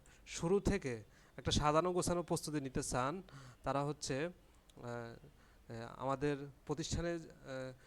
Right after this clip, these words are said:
ভর্তি এবং বিস্তারিত যে কোনো তথ্যের জন্য যোগাযোগ করতে পারেন। শতদল কম্পিউটার ও স্বরলিপি প্রশিক্ষণ কেন্দ্র, বাড়ি নং একশো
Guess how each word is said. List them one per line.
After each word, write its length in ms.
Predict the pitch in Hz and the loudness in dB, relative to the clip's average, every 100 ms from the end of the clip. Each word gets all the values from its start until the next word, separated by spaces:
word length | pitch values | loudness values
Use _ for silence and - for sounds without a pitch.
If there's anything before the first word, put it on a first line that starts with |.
| - - - | -20 -20 -4
ভর্তি 420 | 135 143 - 185 | -2 -2 -2 0
এবং 220 | 151 151 147 | 2 0 -2
বিস্তারিত 340 | 147 156 143 | -2 -2 -2
যে 220 | 131 151 | 0 -2
কোনো 200 | 160 180 | 0 -2
তথ্যের 440 | 170 139 - 160 151 | -2 -4 -4 -4 -2
জন্য 300 | 175 196 165 | -2 -2 -2
যোগাযোগ 340 | 139 127 131 | -2 -2 -4
করতে 240 | 135 - 127 | -8 -10 -6
পারেন। 300 | 127 113 107 - - - - - | -4 -6 -10 -20 -20 -20 -20 -8
শতদল 420 | - 156 156 170 | -2 4 6 10
কম্পিউটার 680 | 160 147 160 160 170 170 170 - - - | 8 10 12 12 12 12 12 4 -4 6
ও 100 | 143 | 8
স্বরলিপি 360 | 156 143 147 | 8 6 4
প্রশিক্ষণ 560 | 160 143 165 - 165 165 | 4 6 4 4 2 2
কেন্দ্র, 540 | 151 160 143 131 165 - - - 127 | 6 4 8 8 8 4 -8 -16 4
বাড়ি 240 | 131 139 | 6 6
নং 180 | 143 143 | 4 2
একশো 240 | 131 - | 2 0